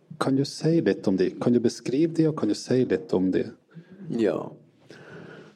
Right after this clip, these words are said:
Speaker 2: Altså, de to midterste, det er jo samme motivet da, bare i, eh, forskjellig utførelse. Det til høyre, det er trykt, eh, på to ark, fordi den trykkplata er så stor at det, det,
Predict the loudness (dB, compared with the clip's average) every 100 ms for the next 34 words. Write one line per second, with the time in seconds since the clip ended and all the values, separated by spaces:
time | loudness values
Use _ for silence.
0 | 0 2 4 4 4 2 2 2 0 2
1 | 0 2 0 4 4 4 2 2 2 2
2 | 2 0 0 0 2 0 2 0 -6 -12
3 | -2 2 4 4 2 0 -4 -6 -6 -10
4 | -16 -6 -4 2 2 2 2 0 0 0
5 | 0 0 2 2 4 0 2 0 2 2
6 | 2 2 2 0 0 -2 -2 -10 _ 2
7 | 2 0 -6 -6 -2 0 2 4 2 -4
8 | -6 0 2 2 -2 -16 -20 -20 -20 -20
9 | -2 0 2 2 0 2 0 2 2 2
10 | 0 -6 -2 2 2 2 2 2 2